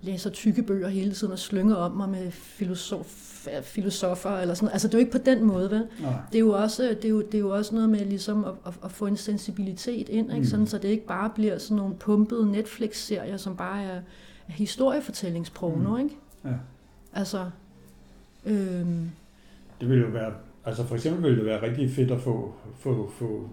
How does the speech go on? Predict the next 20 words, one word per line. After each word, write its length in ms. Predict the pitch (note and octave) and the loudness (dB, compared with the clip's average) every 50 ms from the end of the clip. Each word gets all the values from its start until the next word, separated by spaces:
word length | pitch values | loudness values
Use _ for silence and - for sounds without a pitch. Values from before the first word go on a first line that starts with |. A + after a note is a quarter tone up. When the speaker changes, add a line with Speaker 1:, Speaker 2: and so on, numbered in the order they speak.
| - - - | -16 -10 -4
Speaker 2:
din 160 | C#3+ C3+ B2 | -2 -2 0
podcast-serie 640 | B2+ B2 A#2 - - B2+ B2 B2+ - A2 G#2 G#2 G#2+ | 0 0 -2 0 2 0 0 2 0 -2 -4 -4 -6
for 100 | - B2 | -10 -12
eksempel 300 | - - A#2+ - A#2+ B2 | -10 -10 -10 -8 -8 -6
ud 260 | - C#3 D3+ - B2 | -4 -4 -4 -2 0
i, 300 | B2 B2 A#2+ A2+ - - - - - - - - - | 0 0 0 0 -4 -12 -20 -20 -20 -20 -20 -14 -8
ud 140 | C#3 C3+ C#3 | -6 -6 -4
i, 80 | B2 C3 B2+ B2+ B2+ | -2 -2 -2 -2 -2
i, 400 | B2 - A2+ - A#2 A2 G#2 - - | -4 -6 -6 -10 -10 -12 -12 -10 -4
i 180 | C3+ C3 B2+ A#2 A2+ A2+ | 0 0 0 0 0 -4
æteren, 300 | A#2 A#2 B2 B2 B2 A#2 | -6 -4 -2 -2 -2 -2
i 40 | A2 A2 - - | -4 -6 -10 -10
de, 140 | A2+ A2 A2 | -10 -8 -8
øh, 220 | G#2+ A2 G#2+ G#2 G#2 - - - - - - - | -10 -10 -10 -10 -12 -12 -14 -16 -18 -18 -12 -10
i 60 | C#3+ | -8
de 180 | B2 B2+ A#2+ A2 - - - | -4 -4 -4 -4 -6 -10 -16
større 380 | - - - - A#2+ A#2+ C3 | -18 -12 -6 -2 0 2 2
medier, 340 | B2+ A#2 A2+ - - C3 B2 | 2 2 2 0 -4 -4 -4
synes 200 | - B2+ B2+ - | -4 -4 -4 -2
jeg. 140 | B2 B2+ - | -2 -2 -2